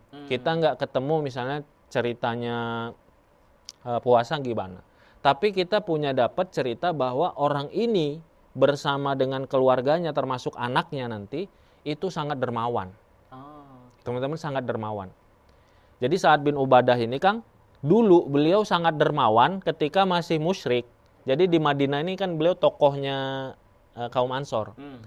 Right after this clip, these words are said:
Speaker 2: Jadi, beliau itu kalau ada acara-acara upacara kaum musyrik, ya, nyembah berhala, beliau yang bayarin makan-makannya.
Speaker 1: Ah.
Speaker 2: <laughs> Jadi, sangat dermawan.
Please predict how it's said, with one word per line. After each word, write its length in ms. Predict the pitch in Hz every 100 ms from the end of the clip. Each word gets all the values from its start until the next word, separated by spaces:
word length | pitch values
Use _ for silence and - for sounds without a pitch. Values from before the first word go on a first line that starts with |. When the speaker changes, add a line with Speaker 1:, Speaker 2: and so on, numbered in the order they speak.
| - _ _ _ _
Speaker 2:
Jadi, 160 | 123 151
beliau 320 | 165 160 160
itu 160 | 160 202
kalau 240 | 185 165
ada 460 | 156 147 143 147 127
acara-acara 720 | 139 139 139 143 135 139 139
upacara 580 | 131 131 - 131 131 127
kaum 160 | 131
musyrik, 320 | 131 147 156
ya, 160 | 135 120
nyembah 280 | 123 120 117
berhala, 460 | 123 143 160 127
beliau 380 | 120 135 175 208
yang 160 | 196 180
bayarin 340 | 151 151 151
makan-makannya. 680 | 151 147 151 147 165 156 127
Speaker 1:
Ah. 580 | 120 147 165 185 180 175
Speaker 2:
<laughs> 120 | 175
Jadi, 160 | 135 175
sangat 220 | 180 160
dermawan. 560 | 147 135 143 135 117